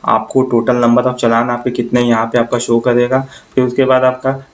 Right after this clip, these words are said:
detail पूरा शो कर देगा, आपका नाम शो करेगा, आपका डीएल या आरसी number show करेगा, चालान number show करेगा। अगर आपने payment किया होगा तो transaction ID भी आप शो, आपका शो करेगा, आपका state, चालान date, amount,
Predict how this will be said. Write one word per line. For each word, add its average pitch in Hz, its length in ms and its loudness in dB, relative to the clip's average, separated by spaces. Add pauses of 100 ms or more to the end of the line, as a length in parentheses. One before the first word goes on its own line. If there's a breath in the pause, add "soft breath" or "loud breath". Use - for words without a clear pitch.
detail 120 340 0
पूरा 123 240 2
शो 120 160 -4
कर 120 100 2
देगा, 120 140 2
आपका 120 220 -2
नाम 110 300 0
शो 117 180 0
करेगा, 123 320 4
आपका 123 220 -2
डीएल 113 380 0
या 123 160 2
आरसी 110 300 0
number 113 280 0
show 120 140 -2
करेगा, 123 320 0
चालान 113 400 2
number 113 360 0
show 120 160 -4
करेगा। 123 340 0 (300 loud breath)
अगर 139 140 4
आपने 135 260 2
payment 131 440 0
किया 131 180 4
होगा 127 220 2
तो 139 140 0
transaction 117 600 0
ID 113 320 0
भी 120 140 2
आप 120 160 0
शो, 127 340 -6
आपका 123 280 -2
शो 123 200 0
करेगा, 123 340 2
आपका 120 320 0
state, 117 500 0
चालान 113 440 0
date, 117 260 2
amount, 110 380 0